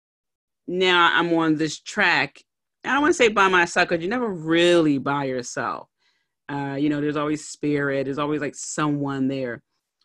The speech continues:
But my cool organizational chart and my cool business plan with the synopsis and all the other stuff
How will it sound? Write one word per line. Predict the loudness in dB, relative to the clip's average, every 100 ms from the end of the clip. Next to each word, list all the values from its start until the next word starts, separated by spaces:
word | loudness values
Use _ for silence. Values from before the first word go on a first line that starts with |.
| _ _
But | 2 4 2 0
my | 0 0 -2 -4
cool | 2 4 4
organizational | 2 2 2 2 2 0 -2 -4
chart | -4 -2 2 4 4 2
and | -4 -6 -4
my | -4 -8
cool | -6 -2 0 0 -2 -8 _ -2
business | 0 0 -2 -4
plan | -6 -2 0 0 0 0 0 0
with | -2 -4
the | -6
synopsis | -4 -2 2 2 0 -4 -4 0 0 -2 -6
and | -8 -4
all | -2
the | -2
other | -2 -4 -6
stuff | -6 -4 -4 -4